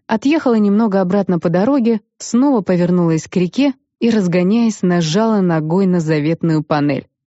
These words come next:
Мотоджет взмыл над землёй буквально в нескольких метрах от реки. Отсюда открывался прекрасный вид, собственно, на широкую ровную реку, на лес и луга.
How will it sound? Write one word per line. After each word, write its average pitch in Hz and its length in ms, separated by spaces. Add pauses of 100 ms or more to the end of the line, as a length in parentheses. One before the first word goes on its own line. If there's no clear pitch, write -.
(120)
Мотоджет 175 720
взмыл 185 460
над 175 160
землёй 185 340
буквально 190 500
в 170 100
нескольких 208 680
метрах 196 420
от 190 120
реки. 180 380 (340)
Отсюда 240 460
открывался 240 480
прекрасный 240 560
вид, 226 200
собственно, 185 500 (120)
на 214 140
широкую 202 520
ровную 165 400
реку, 247 420 (100)
на 170 220
лес 208 500
и 196 120
луга. 165 460